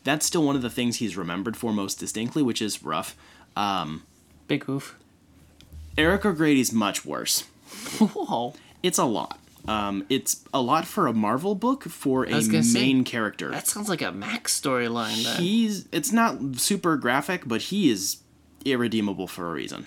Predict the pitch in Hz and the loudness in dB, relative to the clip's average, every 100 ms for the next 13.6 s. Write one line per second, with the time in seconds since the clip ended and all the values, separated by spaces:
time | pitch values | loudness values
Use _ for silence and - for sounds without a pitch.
0 | - - 104 240 262 160 - - - - | -8 -2 0 2 0 -2 -12 -20 -20 -12
1 | - 147 151 156 156 139 117 113 120 123 | 0 0 0 0 2 2 0 0 -2 0
2 | 110 104 110 120 113 104 104 - - 131 | -2 -2 -2 -6 -4 -4 -4 -4 -2 0
3 | 113 127 147 139 160 170 127 98 - 101 | 0 -2 -2 -2 -2 0 -2 -4 -4 -4
4 | 95 - - _ _ - 110 101 - 117 | -6 -12 -20 _ _ -4 -4 -2 0 0
5 | 123 147 151 151 151 151 151 143 117 101 | 2 0 2 0 0 0 0 0 -2 -2
6 | 113 104 107 - 131 131 113 110 101 95 | -2 0 -2 -2 0 0 -2 -4 -6 -6
7 | - _ - - - _ - 107 110 110 | -14 _ -20 -20 -20 _ -14 -6 -2 -2
8 | - 110 120 123 - 120 101 101 98 92 | -2 0 2 0 0 -2 0 -2 -2 -4
9 | 85 101 120 117 98 - - - - - | -6 -4 -2 -2 -2 -6 -14 -14 -20 -8
10 | 87 95 92 - - 55 67 - - - | -2 -2 -2 -6 -6 -6 -8 -12 -20 -20
11 | _ - 98 90 78 73 - - _ _ | _ -8 -4 -4 -4 -8 -14 -20 _ _
12 | 107 87 - _ _ _ _ _ - - | -6 -6 -8 _ _ _ _ _ -20 -20
13 | - - - - 85 - | -20 -18 -16 -16 -14 -6